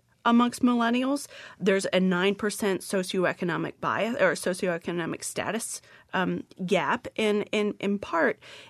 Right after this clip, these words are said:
in, in some of the stuff John found. <sighs> Obama needs to win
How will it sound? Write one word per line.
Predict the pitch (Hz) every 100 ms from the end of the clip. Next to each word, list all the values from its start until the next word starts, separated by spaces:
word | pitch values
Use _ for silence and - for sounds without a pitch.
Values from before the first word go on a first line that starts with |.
| -
in, | 214 196 -
in | 208 202
some | 190 226 220
of | 196
the |
stuff | - - 180 -
John | 185 190 180
found. | 180 269 262 202 - - - - _ _
<sighs> | - - - - - -
Obama | 202 233 269 262
needs | 220 208 180
to | 196
win | 160 170 185 175